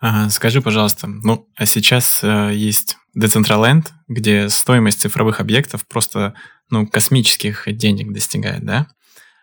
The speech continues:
А у меня первый вопрос. Если я могу пользоваться условно, а, каким-то цифровым объектом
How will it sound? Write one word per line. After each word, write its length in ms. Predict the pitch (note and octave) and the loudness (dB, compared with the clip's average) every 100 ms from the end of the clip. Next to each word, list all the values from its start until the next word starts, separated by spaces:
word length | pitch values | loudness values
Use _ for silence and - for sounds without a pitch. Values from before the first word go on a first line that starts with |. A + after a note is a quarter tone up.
| _ | _
А 240 | A2+ G#2+ G#2+ | -2 0 0
у 40 | |
меня 260 | G#2+ A2+ D3 | 0 2 2
первый 260 | C#3 C3+ | 2 0
вопрос. 520 | A#2 A2 F#2+ G2 - - _ - | -2 -4 -4 -6 -6 -10 _ 0
Если 320 | A#2 D3 B2 | 2 2 2
я 160 | A2 A#2+ | 2 2
могу 480 | A2 A2 A2 G#2+ - - | 2 0 -2 -4 -8 -2
пользоваться 560 | A#2 G#2+ G#2+ G2 - G#2+ | 2 2 2 0 -2 -4
условно, 560 | - G#2+ G#2 F#2+ G#2+ _ - - _ _ | -2 -2 -2 -2 -6 _ -20 -20 _ _
а, 360 | A2 G#2+ G#2 G#2 | -2 0 0 -2
каким-то 320 | A#2+ A2 G#2 | -2 0 2
цифровым 460 | G#2 A#2 A#2 A2+ G#2+ | 0 0 0 2 2
объектом 500 | G#2+ G2+ - - | 0 -2 -4 -8